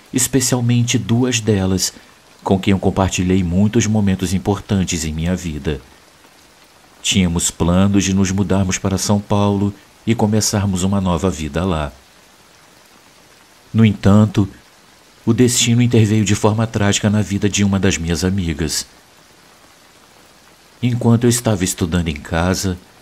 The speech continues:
eu fui repentinamente invadida por uma intensa opressão no peito, uma sensação de mal-estar. Minha mãe afirmou que era uma espécie de pressentimento. O que eu sei é que era uma experiência avassaladora que eu não podia ignorar.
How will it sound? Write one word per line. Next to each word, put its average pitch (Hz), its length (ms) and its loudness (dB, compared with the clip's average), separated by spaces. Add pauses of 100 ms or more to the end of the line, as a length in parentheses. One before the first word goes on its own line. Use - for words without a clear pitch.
(360)
eu 87 120 4
fui 104 220 0
repentinamente 104 840 0
invadida 98 480 0
por 101 180 0
uma 104 140 2
intensa 104 720 0
opressão 104 600 0
no 110 120 -2
peito, 92 520 -4 (720)
uma 113 180 4
sensação 110 540 0
de 87 140 -2
mal-estar. 80 720 -4 (1300)
Minha 87 180 2
mãe 85 180 2
afirmou 82 480 0
que - 120 -4
era 92 120 0
uma 92 100 -2
espécie 95 460 -2
de 92 120 -4
pressentimento. 90 960 -4 (1120)
O 113 80 0
que 117 120 0
eu 110 60 6
sei 104 460 2
é 110 100 2
que 110 220 -2
era 107 280 2
uma 107 200 -2
experiência 104 840 0
avassaladora 104 1000 0
que 92 100 -8
eu 98 80 0
não 98 120 0
podia 98 460 -4
ignorar. 82 760 -4